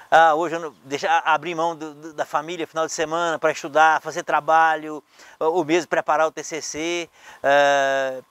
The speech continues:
dificuldade sim existia, mas quando você faz algo com gosto, é tudo mais prazeroso de fazer, né? Então, a dedicação,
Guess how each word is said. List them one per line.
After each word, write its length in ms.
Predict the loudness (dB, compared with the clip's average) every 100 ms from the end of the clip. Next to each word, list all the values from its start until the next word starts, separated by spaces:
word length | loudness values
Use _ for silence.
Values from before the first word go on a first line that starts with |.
| _ _ -12
dificuldade 640 | -8 -8 -4 2 2 2
sim 260 | -6 -8 -10
existia, 400 | -12 -14 -16 -18 -2
mas 140 | 0 4
quando 180 | 4 4
você 80 |
faz 220 | 4 4 4
algo 160 | 0
com 240 | -6 -12 -4
gosto, 500 | -2 -2 -6 -20 -20 _ _ _ -20 _ _ _ -6
é 300 | -4 -2 -2
tudo 160 | -2 2
mais 160 | 2 4
prazeroso 560 | 2 2 2 2 0
de 60 | -6
fazer, 360 | -8 -6 -12 _ _ _
né? 220 | -6 -6 -8 -2
Então, 300 | 2 2 0 -2
a 100 | 0
dedicação, 800 | 2 0 0 -2 -2 -4 -4 -10